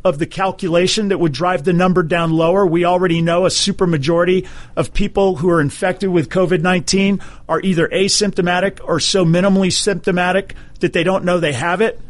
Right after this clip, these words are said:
So those people are walking around in the population, and when, if we were to consider them, that would decrease the mortality. We now have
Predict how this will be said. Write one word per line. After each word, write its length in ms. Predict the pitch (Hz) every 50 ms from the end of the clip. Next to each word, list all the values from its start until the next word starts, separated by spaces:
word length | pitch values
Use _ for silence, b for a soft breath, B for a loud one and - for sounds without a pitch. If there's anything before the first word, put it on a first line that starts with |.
| - -
So 420 | - - - 175 175 170 - - - -
those 300 | 151 139 - - 202 -
people 340 | - 196 208 - - 196 175
are 80 | 165
walking 400 | 160 156 180 190 185 185 202 180
around 380 | 170 165 170 175 185 196 196 170
in 80 | 165
the 80 | 160 156
population, 920 | - - 185 190 196 - 180 165 165 170 185 190 - 180 151 156 170 165 - B B B B B B B B
and 240 | 190 170 170 180 - - - - - - -
when, 300 | - 175 180 175 175 190 -
if 220 | 190 180 - -
we 80 | 202 190
were 100 | 185 180
to 80 | 175
consider 480 | 165 - 185 170 - - 214 208 220 190
them, 220 | 160 170 165 175
that 200 | 156 170 175 170
would 200 | 175 165 139 117
decrease 440 | 135 190 202 196 - 196 190 180 -
the 80 | - 180
mortality. 680 | 165 170 160 - 165 175 160 156 160 170 175 185 180 B B B B B B B B
We 160 | - 185 185 180
now 240 | 190 196 208 214
have 340 | 190 196 190 180 180 147 -